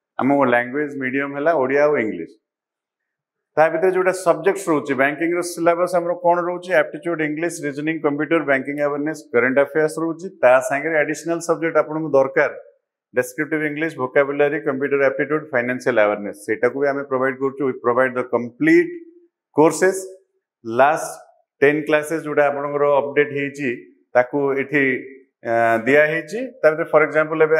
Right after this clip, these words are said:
ଆପ୍ଟିଚ୍ୟୁଡ୍ କ୍ଲାସେସଟାକୁ ମୁଁ click କଲି, ଆପ୍ଟିଚ୍ୟୁଡ୍ class ଭିତରେ ଆପଣଙ୍କ ଆସିଲା, ଏଇଟା ହେଉଛି ବଣିକ ଆପ୍ଟିଚ୍ୟୁଡ୍ class। କ୍ଲାସ୍ର ଫର୍ମାଟଟା ଦେଖନ୍ତୁ, class, when we talk about the class, class ମାନେ ଆମେ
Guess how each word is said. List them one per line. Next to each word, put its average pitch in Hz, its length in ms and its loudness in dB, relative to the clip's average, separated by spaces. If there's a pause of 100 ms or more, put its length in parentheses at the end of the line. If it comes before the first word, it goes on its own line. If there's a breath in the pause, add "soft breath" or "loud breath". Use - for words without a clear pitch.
ଆପ୍ଟିଚ୍ୟୁଡ୍ 139 460 -6
କ୍ଲାସେସଟାକୁ 127 640 -2
ମୁଁ 131 80 -8 (100)
click 147 260 -2
କଲି, 175 180 2 (100)
ଆପ୍ଟିଚ୍ୟୁଡ୍ 123 420 -4
class 117 240 2 (140)
ଭିତରେ 117 320 -2 (520 soft breath)
ଆପଣଙ୍କ 131 320 0
ଆସିଲା, 139 280 -2
ଏଇଟା 131 160 0
ହେଉଛି 139 200 -4 (100)
ବଣିକ 131 220 -2 (180)
ଆପ୍ଟିଚ୍ୟୁଡ୍ 151 480 -10
class। 87 280 -8 (1160)
କ୍ଲାସ୍ର 190 520 2 (140)
ଫର୍ମାଟଟା 156 560 2
ଦେଖନ୍ତୁ, 135 320 -6 (100)
class, 160 320 2 (240)
when 143 160 0 (100)
we 151 160 -6
talk 143 240 2
about 143 220 -4
the 139 140 0
class, 135 200 2 (120)
class 135 240 2
ମାନେ 139 260 -6
ଆମେ 131 120 -6